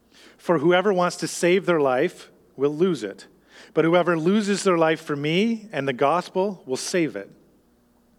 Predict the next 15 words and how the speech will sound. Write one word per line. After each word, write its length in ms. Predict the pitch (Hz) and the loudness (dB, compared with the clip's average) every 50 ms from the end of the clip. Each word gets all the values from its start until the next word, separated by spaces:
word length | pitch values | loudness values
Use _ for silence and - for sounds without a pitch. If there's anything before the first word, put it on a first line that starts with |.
| _ _ _ - _ - - - - - | _ _ _ -20 _ -20 -20 -20 -20 -8
What 240 | - 147 202 240 202 | 0 2 2 2 2
good 140 | 254 254 226 | 0 0 0
is 120 | 226 190 214 | 0 0 0
it 100 | 202 - | -2 0
for 120 | - 196 | 0 -2
someone 340 | - - 170 151 156 165 165 | 0 0 -2 0 0 -2 -2
to 100 | - 165 | -2 -2
gain 200 | 143 160 156 151 | 0 0 0 0
the 80 | 139 | -2
whole 300 | - - - 175 190 208 185 | -4 0 0 0 2 2 2
world, 380 | 165 160 143 135 139 139 - - - - - | 2 2 2 2 0 -2 -4 -10 -20 -16 -2
yet 200 | - 170 160 160 | 0 0 0 0
forfeit 540 | - - - 190 214 220 220 - 233 214 226 | -4 -4 0 2 2 2 2 0 -2 -2 2
their 180 | - 185 170 151 | 0 0 0 0
soul? 580 | - - - - 202 185 165 143 131 117 - | -2 -6 -4 0 0 2 2 2 0 0 -4